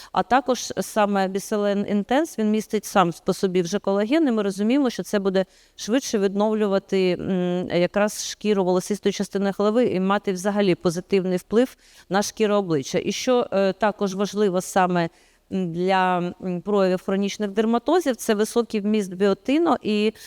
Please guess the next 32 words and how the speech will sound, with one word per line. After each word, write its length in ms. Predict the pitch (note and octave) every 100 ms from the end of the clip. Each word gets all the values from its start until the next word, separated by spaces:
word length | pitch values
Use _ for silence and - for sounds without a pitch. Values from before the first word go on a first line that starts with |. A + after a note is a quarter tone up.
| - F#3+
метіоніну. 640 | G#3 A#3 A#3 G#3+ C#3+ D3
Тобто 360 | C#3 E3+ - F3
це 220 | - C4+
якраз 380 | C4+ A#3+ G#3+ E3+
два 240 | F#3+ G3
мікроелементи, 880 | F#3+ F#3+ G#3+ G3+ G3+ A3+ D#4 D4+ G#3+
які 440 | F#3+ - G#3+ G#3+ - _
регулюють 720 | - F#3+ G3+ A3+ G#3+ G3+ -
і 40 | G3+
жировий 420 | F#3 G3+ F#3 G3
обмін, 420 | E3 D3 G3+ A3+
тобто 340 | B3+ A#3 B3 A#3 - - A#3 -
і 260 | A#3 D4 C#4+
будуть, 460 | F#3+ A#3 B3 - A#3
е, 160 | G3+
сприяти 580 | - - G#3+ A3 C#4 A#3+
зменшенню 520 | G3+ G#3 B3 - G#3+
вільнорадикального 880 | F3+ G#3+ G#3 G3 F#3 - G3+ G#3+ G3+
окислення, 540 | G#3 G3+ F3+ D#3 C#3+ D3+
що 160 | -
якраз 360 | F3 G3 G#3 -
от 140 | G3
має 300 | G3 F#3+ F3+
місце 440 | F#3 A3+ - - G3+
при 300 | G3+ G3 F#3+
сиборейному 640 | G3 F3 F#3+ F3+ F3 F3
дерматиті 580 | F3+ F3+ F3+ A#3+ - G3
і 40 |
псоріазі, 520 | - G3+ F3+ B2+ C3+
а 40 | C#3
також 340 | E3+ G3 F#3
при 260 | - F#3+